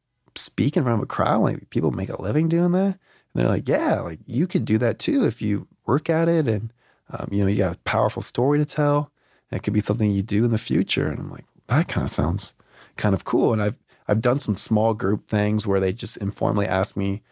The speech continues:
some questions, um, something like this, and talking to you, but never, like, I've thought on a professional level. And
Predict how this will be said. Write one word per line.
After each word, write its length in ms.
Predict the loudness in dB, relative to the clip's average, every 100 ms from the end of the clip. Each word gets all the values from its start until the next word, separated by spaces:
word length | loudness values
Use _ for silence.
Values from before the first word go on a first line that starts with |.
| _
some 180 | -4 -2
questions, 840 | 0 0 0 0 0 0 -2 -6 -14 _ _
um, 320 | -10 -8 -10 -12 -16 -6
something 300 | 0 2 4
like 200 | 2 0
this, 320 | 2 2 0
and 440 | -6 -4 -4 -6 -14 _ _
talking 260 | -2 0 0
to 80 |
you, 400 | 2 2 2 0 -2
but 220 | -2 -2 _ _ -20 _ -4
never, 540 | 0 2 2 2 0 -4
like, 180 | -8 -6
I've 100 | -6
thought 300 | 0 0 0
on 40 |
a 40 | -4
professional 560 | -6 -2 0 2 0
level. 400 | 2 0 2 0
And 180 | -2 -6